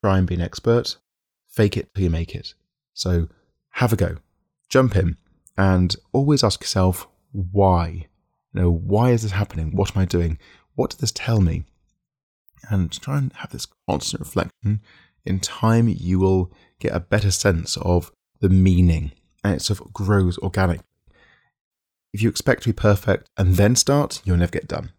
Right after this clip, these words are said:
So get started, get in, and grow the skill through experience. Uh, it's a great thing to have a mentor,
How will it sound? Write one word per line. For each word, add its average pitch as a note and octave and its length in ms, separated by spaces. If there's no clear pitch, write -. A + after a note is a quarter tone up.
So F2 360
get C3+ 180
started, F#2+ 640
get - 260
in, F2+ 280
and F#2+ 320
grow F#2 480
the G#2+ 140
skill - 260
through F2 220
experience. E2+ 580
Uh, - 240
it's - 100
a - 100
great A#2 260
thing G2 160
to - 80
have - 160
a F#2 40
mentor, A2+ 440